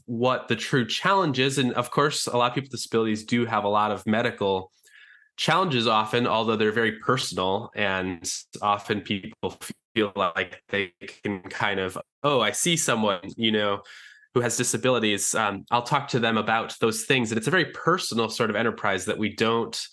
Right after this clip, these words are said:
in other contexts, just go up to people and say, you know, "Oh, tell me about your last doctor appointment," you know? Um, but it, because it's something we can observe, we sort of feel like we have the right to do that. And, um, Kenny, I think, tries to, to prompt us to,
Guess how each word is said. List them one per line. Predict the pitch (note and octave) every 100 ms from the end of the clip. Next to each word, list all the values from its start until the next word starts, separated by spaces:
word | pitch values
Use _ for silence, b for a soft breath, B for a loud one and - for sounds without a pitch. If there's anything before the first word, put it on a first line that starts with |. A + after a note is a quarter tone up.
| B B B -
in | A#2
other | B2+ B2+
contexts, | - A#2+ A2 A2 -
just | A2 -
go | A2
up | A2
to | -
people | - G2+ G2+ F#2+
and | F#2+ F#2+
say, | - G2+ G2 F#2+ F#2+ -
you | A2
know, | G#2 G2+
"Oh, | A#3
tell | A3 G#3+ G3+
me | G3
about | F3+ E3
your | D#3+ C#3+ -
last | E3 D#3+
doctor | F3+ E3+ - B2
appointment," | - A2 G#2+ F#2 -
you | A#2+
know? | A#2+ A#2+ C3 B B B B B B
Um, | A2 A2+ A2
but | B2
it, | A#2 -
because | - C3
it's | B2+
something | C#3 A#2+ A2
we |
can | A2 G#2
observe, | F#2 G2 G#2+ G2+
we | G2
sort | - G2+ F#2
of | -
feel | A#2
like | G2+ F#2+
we |
have | F2+ G#2 F#2+
the | F2
right | F#2+ E3 -
to | - - - -
do | A#2
that. | A#2+ F#3 G#3 -
And, | A2 G2+ F#2+ - - -
um, | G2+ F#2
Kenny, | - A#2+ G#2+
I | G2
think, | - F#2 - - b b b _
tries | - A#2+ G#2 G2 -
to, | - G#2 F#2
to | -
prompt | - G#2+ G#2 G2
us | -
to, | - G#2+ F#2